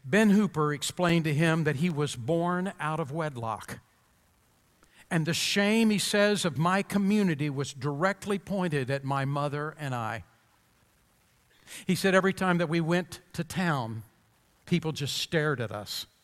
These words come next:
And he said especially they stared into my face. They wanted to see if they could figure out who my daddy was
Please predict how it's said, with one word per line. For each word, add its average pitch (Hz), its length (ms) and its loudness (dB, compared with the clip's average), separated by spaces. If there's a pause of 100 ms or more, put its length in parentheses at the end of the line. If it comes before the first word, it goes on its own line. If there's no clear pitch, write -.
(1160)
And 202 120 4
he 208 40 4
said 214 220 2
especially 202 560 -2
they 151 160 2
stared 185 720 0
into 151 320 -4
my 170 460 0
face. 175 520 -4
They 156 160 0
wanted 196 440 0
to 220 80 -4
see 170 360 0 (240)
if 156 140 -2
they 165 140 4
could 160 200 -4
figure 180 460 0
out 165 260 2 (200)
who 202 200 4
my 165 260 6
daddy 143 640 0 (260)
was 104 600 -6